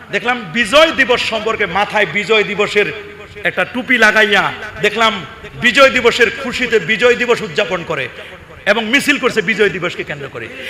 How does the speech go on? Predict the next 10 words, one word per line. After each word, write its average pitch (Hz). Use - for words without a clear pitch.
আমি 415
চিন্তা 392
করলাম, 302
বিজয় 294
হয়েছে 262
ষোলোই 302
ডিসেম্বর 254
উনিশশো 247
একাত্তরে। 214
কত? 180